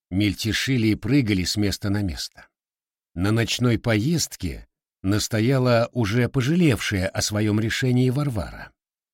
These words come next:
В последнее время она частенько переоценивала свои силы, и это начинало раздражать.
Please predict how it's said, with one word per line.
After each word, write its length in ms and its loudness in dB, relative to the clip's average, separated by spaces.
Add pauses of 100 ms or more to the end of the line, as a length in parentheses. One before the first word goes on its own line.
(380)
В 100 -20
последнее 680 0
время 460 0 (240)
она 240 0
частенько 720 2
переоценивала 840 2
свои 300 -2
силы, 480 -6 (300)
и 100 -2 (120)
это 200 0
начинало 640 0
раздражать. 800 -6